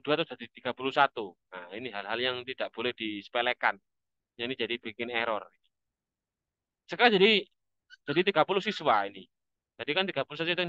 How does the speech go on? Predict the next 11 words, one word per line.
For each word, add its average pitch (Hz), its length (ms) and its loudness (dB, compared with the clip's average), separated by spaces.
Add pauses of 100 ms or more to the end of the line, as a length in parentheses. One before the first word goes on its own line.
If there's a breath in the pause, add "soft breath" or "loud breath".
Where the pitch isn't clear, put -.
(140)
sekarang 160 180 -4
jadi 127 140 -4
tiga 120 240 -6
puluh. 95 320 -10
Nah, 90 160 -12
ini 135 180 -10
agak 98 380 -10
aneh. 95 400 -12 (800)
Validitas 175 960 4
untuk 156 400 -8
data 143 400 2